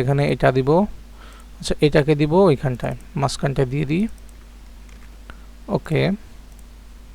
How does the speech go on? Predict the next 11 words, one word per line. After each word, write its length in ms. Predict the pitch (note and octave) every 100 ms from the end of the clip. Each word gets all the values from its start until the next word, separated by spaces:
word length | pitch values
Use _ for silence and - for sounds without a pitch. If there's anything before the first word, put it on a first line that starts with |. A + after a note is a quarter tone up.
| - - - - - - - - - - - - - -
এটাকে 300 | D3+ D#3 - D#3 C#3
আমি 140 | D3 F#3 -
এখানে 200 | D3+ C3+ B2
দিয়ে 120 | B2+
দিলাম। 200 | B2+ B2+ - - - - - - - - - - - - - - - - - - - - - - - - - - - - - - - - - - - - - - - - - - -
ওকে, 180 | - D3 G#3 - - - - - -
এরপরে 180 | F3+ D#3+ D3+
এই 40 | C3+
কালারটা 280 | D3 - D3+
দিব, 120 | D#3 F#3 B3 - - - - - - - - - - - - - - - - - - - - - - - - - - - - -
কপি, 320 | - -